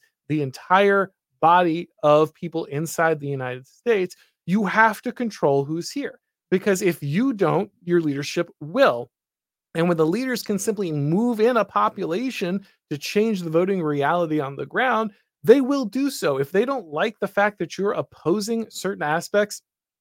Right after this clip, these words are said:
of their agenda, they will simply move in people who will dilute your vote and then make sure that you don't have a voice.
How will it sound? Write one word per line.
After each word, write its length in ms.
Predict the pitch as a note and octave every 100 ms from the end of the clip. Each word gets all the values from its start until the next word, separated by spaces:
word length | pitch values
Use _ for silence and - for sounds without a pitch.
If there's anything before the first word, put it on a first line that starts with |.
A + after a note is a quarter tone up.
| _ _ _ -
of 320 | E3+ F#3+ E3
their 240 | F3 F#3+
agenda, 520 | F3+ C#3+ B2 D#3+ B3+ - _ _
they 120 | D#3+ B3+
will 120 | C4+
simply 460 | - C#4+ C#4 C4 _ _ _ _ -
move 280 | D3+ B3 A#3
in 260 | A3 A#3+
people 380 | G#3+ B3 A#3+ A3+
who 100 | G3
will 160 | G3+ G3
dilute 580 | D3+ D#3 D3+ G#3 G#3 -
your 220 | G#3 G#3+
vote 540 | E3+ C#4 B3+ E4 - _ _ _ -
and 220 | F3+ F3+
then 220 | F3+ G#3 G3+
make 200 | G3+ G3+
sure 260 | G3+ F#3
that 160 | F#3 D3+
you 220 | C#3+ F3
don't 200 | F3+ F#3
have 280 | C3+ C3 C3
a 100 | D3+
voice. 500 | E3+ B3 - -